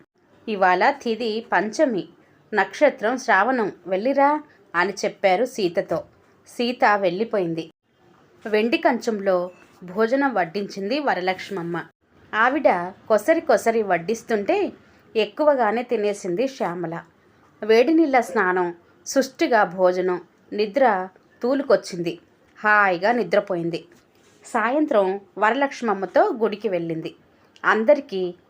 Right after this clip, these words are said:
"మా కోడలు" అని మురిపంగా పరిచయం చేసుకుంది ఆవిడ. ఆ ఊరు, ఆ వాతావరణం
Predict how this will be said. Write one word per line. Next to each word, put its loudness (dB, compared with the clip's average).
"మా 4
కోడలు" 2
అని -2
మురిపంగా -2
పరిచయం 0
చేసుకుంది -2
ఆవిడ. -2
ఆ 4
ఊరు, 2
ఆ 2
వాతావరణం 0